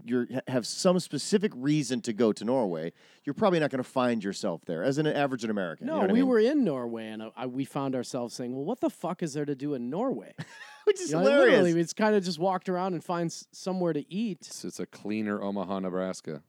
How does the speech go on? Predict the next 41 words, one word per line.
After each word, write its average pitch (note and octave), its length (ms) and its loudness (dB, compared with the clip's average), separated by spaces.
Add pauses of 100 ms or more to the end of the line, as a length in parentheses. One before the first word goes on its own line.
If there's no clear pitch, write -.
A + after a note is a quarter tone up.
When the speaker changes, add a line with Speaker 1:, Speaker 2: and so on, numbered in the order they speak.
Speaker 2:
It's - 340 -10 (120)
cleaner, A#3 560 0
and D#3 480 -8 (120)
just F#3+ 220 -10
imagine F#3 400 -4
Omaha C#3 560 -6
if - 100 -16
the B2 80 -12
prices C3 540 -12
were A2 240 -10 (120)
ten C3+ 300 -6
times A#2 460 -12
what G#2 160 -12
they G#2 100 -12
normally A2 380 -10
would F#2+ 80 -6
Speaker 3:
Right. F#2 220 0
Speaker 2:
be. F#2 60 -16
That's G#2+ 260 -16
awesome. G2 320 -4
Speaker 1:
Oh, G#2 80 4
really? F#2 420 -2
Speaker 3:
Yeah. E2 220 -4
Speaker 2:
Yeah, G#2+ 220 -10
it's A2 180 -16
very G#3 240 -6
expensive, C3+ 640 -8
and C3 120 -8
it's - 240 -16 (460)
full D#3+ 300 -8
of, C#3+ 180 -8
uh, D3+ 240 -4 (120)
boats E3 440 -4
and A#2 200 -8
f-, - 180 -20
it's - 500 -18
fish F#3 380 -6
and A#2+ 300 -8 (440)
boats C3+ 280 -10
and C#3 120 -10
fish. F#3+ 400 -8